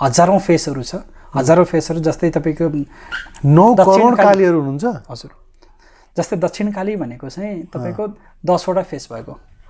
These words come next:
Speaker 2: अँ।
Speaker 1: जसको चाहिँ तपाईँको दसवटा अनुहार हुन्छ, होइन? अथवा चाहिँ
Speaker 2: दसका-, दक्षिण काली मूर्ति पनि बडा, अ, रोचक र डरलाग्दो नै छ नि त।
Speaker 1: होइन, अनि मैले भन्न खोजेको अर्थ चाहिँ
Speaker 2: अँ।
Speaker 1: दक्षिण काली भनेको चाहिँ तपाईँको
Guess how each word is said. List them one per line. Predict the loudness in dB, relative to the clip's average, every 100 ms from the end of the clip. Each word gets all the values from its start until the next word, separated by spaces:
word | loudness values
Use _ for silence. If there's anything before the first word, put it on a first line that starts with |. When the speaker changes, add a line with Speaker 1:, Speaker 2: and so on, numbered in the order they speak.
| -20 -20 -20 -20 -20 -18 -14
Speaker 2:
अँ। | -14 -14 -18 -20 -6
Speaker 1:
जसको | -4 -2 -2
चाहिँ | -2 -4
तपाईँको | -6 -4 -4 -4 -6 -10 -20 -16 0
दसवटा | 2 2 0
अनुहार | 0 0 -2
हुन्छ, | -4 -10
होइन? | -14 -16 -20 -12 -10 -10 -14 _ _ -12
अथवा | -8 -4
चाहिँ | 0 4
Speaker 2:
दसका-, | 4 4 2 4
दक्षिण | 4 2 2
काली | 4 4 2 0 -2
मूर्ति | 0 2 2 4 2
पनि | 4 2
बडा, | 4 4
अ, | 4 0 -16 -20 -20 _ -12 -8 -6 -6 -4 -2 0
रोचक | 2 4 4
र | 4
डरलाग्दो | 4 6 6 4 2
नै |
छ | 2 0
नि | -2
त। | -4
Speaker 1:
होइन, | -6 -8 -10 -14 -10
अनि | -6 -6 -6 -10 -20 0
मैले | 2 2
भन्न | 0
खोजेको | 0 -2 -2 -6
अर्थ | -10
चाहिँ | -8 -6 -6
Speaker 2:
अँ। | -6 -6
Speaker 1:
दक्षिण | -4 -2 -2
काली | 0 0
भनेको | -2 -4 -12 -12
चाहिँ | -10
तपाईँको | -10 -10 -8 -6